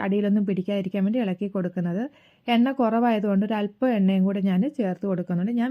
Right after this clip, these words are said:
വെളിച്ചെണ്ണയിലാട്ടോ ചെയ്യുന്നത്. ഈ വെളിച്ചെണ്ണ ചെയ്യുമ്പോഴേക്കും ഒരു പ്രത്യേക ടേസ്റ്റ് തന്നെ വരുന്നത്. പിന്നെ അതെല്ലാം നോർമൽ നമ്മൾ, ആ, വെജിറ്റബിൾ ഓയിലൊക്കെ ആണെങ്കിൽ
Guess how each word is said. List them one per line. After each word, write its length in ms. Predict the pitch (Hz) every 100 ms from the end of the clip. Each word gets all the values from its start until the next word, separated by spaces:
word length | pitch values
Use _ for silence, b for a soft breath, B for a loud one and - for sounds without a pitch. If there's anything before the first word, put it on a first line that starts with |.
| 254
വെളിച്ചെണ്ണയിലാട്ടോ 640 | 208 220 220 233 196 185 175 190
ചെയ്യുന്നത്. 420 | 180 180 180 233 - b b b -
ഈ 100 | 208
വെളിച്ചെണ്ണ 300 | 202 214 247 240
ചെയ്യുമ്പോഴേക്കും 380 | 226 233 240 240
ഒരു 60 |
പ്രത്യേക 240 | 220 220 226 226
ടേസ്റ്റ് 280 | 214 202 220
തന്നെ 160 | 220 202
വരുന്നത്. 360 | 185 190 185 254 254
പിന്നെ 160 | 254 247
അതെല്ലാം 380 | 247 233 262 339 294
നോർമൽ 260 | 254 247 240
നമ്മൾ, 140 | 240 240 - -
ആ, 40 | 233 226 214 - 226
വെജിറ്റബിൾ 420 | 220 226 233 233
ഓയിലൊക്കെ 380 | 226 226 220 233 220
ആണെങ്കിൽ 260 | 220 226